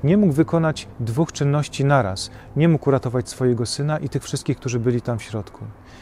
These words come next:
I zdecydował się, musiał podjąć decyzję, tragiczną decyzję. Mianowicie zamknął most zwodzonym. Uratował tych wszystkich ludzi, którzy znajdowali się w pociągu,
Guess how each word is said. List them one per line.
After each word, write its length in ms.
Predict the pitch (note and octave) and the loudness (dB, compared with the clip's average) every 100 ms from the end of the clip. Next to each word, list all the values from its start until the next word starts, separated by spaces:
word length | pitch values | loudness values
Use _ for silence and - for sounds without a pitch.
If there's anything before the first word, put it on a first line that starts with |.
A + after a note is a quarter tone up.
| - - - | -20 -20 -2
I 140 | D3 C#3+ | 2 2
zdecydował 580 | B2 C3+ C#3+ C#3+ A2+ | 2 2 4 4 4
się, 140 | G2+ A#2+ | -2 -4
musiał 280 | B2 C3+ B2+ | -2 -2 -4
podjąć 580 | - D3 C3+ C#3 C3 D3 | 0 0 2 -2 -4 -2
decyzję, 680 | B2 B2 B2+ A2+ A#2 A#2+ C#3 - | -2 -2 -2 -2 -2 -4 -6 -6
tragiczną 480 | - C3 C3 - B2 | -2 0 0 -4 -4
decyzję. 480 | A#2 - G#2+ F#2+ F#2+ F#2 - - - | -4 -4 -6 -6 -10 -12 -20 -16 -4
Mianowicie 560 | B2+ B2+ B2+ C3 B2+ B2 | -2 0 0 -2 -4 -2
zamknął 580 | B2+ C#3+ D3 - E3 D#3+ - | -2 0 0 0 -2 -2 -2
most 300 | B2+ C3+ D#3+ | -2 -2 -4
zwodzonym. 640 | A#2 B2 A2 A#2 G#2+ G2 - - - - | -4 -2 0 -2 -2 -6 -12 -20 -8 0
Uratował 460 | C3 C3 D#3 E3 | 0 2 2 0
tych 140 | - C3+ | 0 -6
wszystkich 380 | D3+ - C3+ | -6 -6 -4
ludzi, 200 | D3 D3 | 0 0
którzy 240 | D3 C#3 B2+ | -2 -2 -2
znajdowali 500 | B2+ B2 A#2+ C3+ B2+ | 0 0 2 2 0
się 160 | - | -4
w 40 | A2 | -8
pociągu, 480 | A#2 - B2 A2 | -6 -4 -4 -4